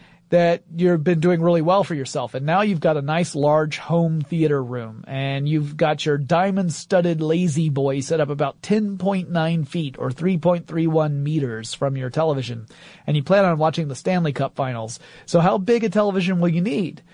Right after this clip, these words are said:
Well, at that distance, you'd need a screen that's eighty inches to take up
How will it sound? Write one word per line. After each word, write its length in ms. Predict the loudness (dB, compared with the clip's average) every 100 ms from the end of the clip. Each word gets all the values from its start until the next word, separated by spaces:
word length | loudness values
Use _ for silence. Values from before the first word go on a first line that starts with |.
| _ -2
Well, 180 | 4 4
at 80 | 4
that 200 | 2 0
distance, 500 | 0 -2 -2 -4 -2
you'd 200 | -2 0
need 180 | 2 0
a 60 |
screen 320 | 0 0 0 0
that's 240 | -2 -6 -6
eighty 340 | 0 2 2
inches 460 | 0 -2 -6 -10 -6
to 120 | -2
take 220 | 0 2
up 220 | 0 -2